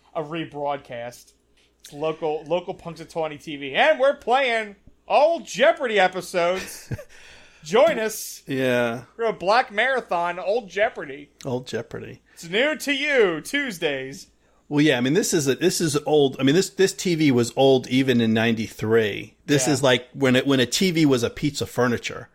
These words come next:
Speaker 2: This is, like, a
Speaker 1: Yeah.
Speaker 2: huge console. I don't know if you'd be able to hook up a V C R <laughs> to, to this, something this
Speaker 1: I
Speaker 2: old.
Speaker 1: don't know what a Zenita is. I thought it was Zenith, and I was like, "Nope, Zenita. Don't know what that is."
Speaker 2: Zenita, yeah.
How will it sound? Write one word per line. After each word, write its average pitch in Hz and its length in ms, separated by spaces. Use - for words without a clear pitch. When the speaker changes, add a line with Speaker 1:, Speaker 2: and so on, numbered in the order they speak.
Speaker 2:
This - 180
is, 139 120
like, 135 140
a 127 40
Speaker 1:
Yeah. 123 100
Speaker 2:
huge 127 240
console. 120 600
I 147 140
don't 180 160
know 151 200
if 123 120
you'd 127 180
be 127 140
able 123 180
to 117 60
hook 123 260
up 113 160
a 110 60
V 113 180
C - 220
R 104 340
<laughs> - 40
to, - 180
to - 220
this, 123 200
something 107 360
this - 180
Speaker 1:
I 190 120
Speaker 2:
old. 196 80
Speaker 1:
don't 214 200
know 196 120
what 190 160
a 170 40
Zenita 156 920
is. 120 280
I 170 100
thought 214 140
it 190 80
was 165 180
Zenith, 175 380
and 175 80
I - 20
was 165 120
like, 156 140
"Nope, 208 300
Zenita. 190 560
Don't 175 180
know 185 100
what 185 80
that 185 200
is." 151 260
Speaker 2:
Zenita, 117 420
yeah. 151 220